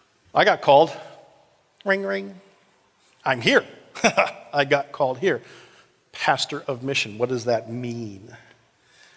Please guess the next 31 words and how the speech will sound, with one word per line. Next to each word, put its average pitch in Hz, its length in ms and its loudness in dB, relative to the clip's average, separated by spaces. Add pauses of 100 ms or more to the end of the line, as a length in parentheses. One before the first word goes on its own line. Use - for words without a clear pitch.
(360)
I'm 285 360 6
here 277 520 8
to 247 120 2
help 233 360 8
you 262 420 6
find 262 480 6
your 269 180 6
calling. 285 480 8 (840)
Literally. 311 760 4 (380)
Like, 240 260 4
that's - 280 4
my 254 120 -2
job, 262 580 4 (520)
<laughs> 180 500 -10
among 208 280 4
other 220 240 6
things. - 640 0 (520)
I'm 226 220 0
here 190 300 0
to 190 120 -4
help 190 400 0
you 143 160 -6
discern 156 560 -6
the 147 60 -10
Word 143 220 -4
of 123 60 -12
God 85 340 -6
and 143 140 -12
find 78 300 -6
your - 80 -14
calling. - 280 -12